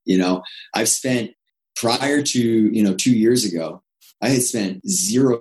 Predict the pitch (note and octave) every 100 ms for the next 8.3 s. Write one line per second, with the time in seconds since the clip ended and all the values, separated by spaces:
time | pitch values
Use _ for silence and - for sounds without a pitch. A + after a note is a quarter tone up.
0 | A2+ G2+ A2 F#2+ D#2+ - G2+ G2 G2 F#2+
1 | F#2+ F#2 F#2 F2 F#2 F2+ D#2+ _ F#2 -
2 | - A2+ A2 - - _ _ _ _ _
3 | - A2 A2 - A2+ B2 - - - A#2
4 | B2 F2+ D2+ - - _ _ _ G2+ G2+
5 | G2+ F#2+ - B2 B2+ C3+ G#2+ F#2+ F#2 F#2+
6 | F#2 F#2+ F#2 G2 F#2 - - - _ _
7 | _ _ G2 G2+ A2+ C3 A#2+ G#2 G2 F2
8 | G2 F#2+ -